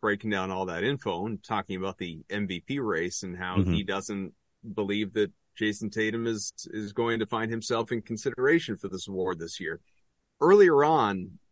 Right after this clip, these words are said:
Speaker 1: in this season, and definitely in the off season, we have spent a lot of time, I have definitely spent a lot of time talking about how,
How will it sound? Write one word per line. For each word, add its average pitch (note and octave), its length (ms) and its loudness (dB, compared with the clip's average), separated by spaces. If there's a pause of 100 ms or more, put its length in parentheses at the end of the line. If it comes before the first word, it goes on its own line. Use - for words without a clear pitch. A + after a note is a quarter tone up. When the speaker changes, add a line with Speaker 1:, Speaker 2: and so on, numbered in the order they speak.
Speaker 1:
in A#2 160 0
this G#2 180 0
season, G#2+ 640 -4
and G#2+ 120 -4
definitely B2 380 0
in G2 60 -4
the F#2+ 120 -2
off B2 200 -2
season, D#2 540 -10 (320)
we G#2+ 280 0
have F#2 120 -6 (380)
spent A#2+ 280 -2
a G2+ 40 0
lot A#2 240 2
of G2 80 -10
time, A2 360 -2
I A#2 260 0
have F2+ 120 -6
definitely A2 340 -6
spent G2 220 -8
a F#2 80 -8
lot F#2 160 -10
of F2 80 -16
time F#2 240 -8
talking G2+ 300 -8
about F#2 280 -6
how, F2+ 280 -6